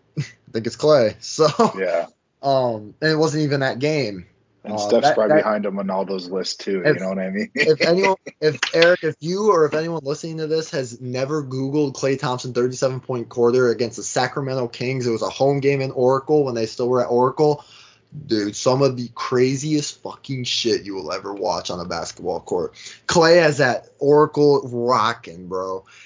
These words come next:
Speaker 1: He just starts splashing everything he touches. He starts taking stupid-ass shots, uh, midway in the end of the third quarter, and he just is sinking everything. Crowd is going absolutely nuts.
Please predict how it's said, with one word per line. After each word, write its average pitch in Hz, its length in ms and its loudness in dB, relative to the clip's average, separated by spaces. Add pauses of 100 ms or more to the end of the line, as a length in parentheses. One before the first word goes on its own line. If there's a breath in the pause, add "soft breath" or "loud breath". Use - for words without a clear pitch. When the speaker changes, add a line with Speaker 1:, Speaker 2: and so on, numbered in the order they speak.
(140 loud breath)
Speaker 1:
He 165 400 -4
just 127 260 -4
starts - 340 -4
splashing 127 880 0 (160)
everything 135 500 0
he 123 140 -4
touches. 120 460 -2
He 147 100 -4
starts 139 320 0
taking 127 300 -4
stupid-ass 120 760 -2
shots, 117 520 -2 (260)
uh, 98 260 -2 (540)
midway 139 500 4
in 135 100 0
the 123 100 2
end 127 120 0
of 113 100 0
the 107 60 -12
third 123 300 0
quarter, 120 400 0
and 104 100 -8
he 127 120 -8
just 117 220 -6
is - 100 -14
sinking 139 580 -4
everything. 127 540 0 (240 loud breath)
Crowd 156 320 6
is 143 100 0
going 135 280 -2
absolutely 123 480 -4
nuts. 117 680 -6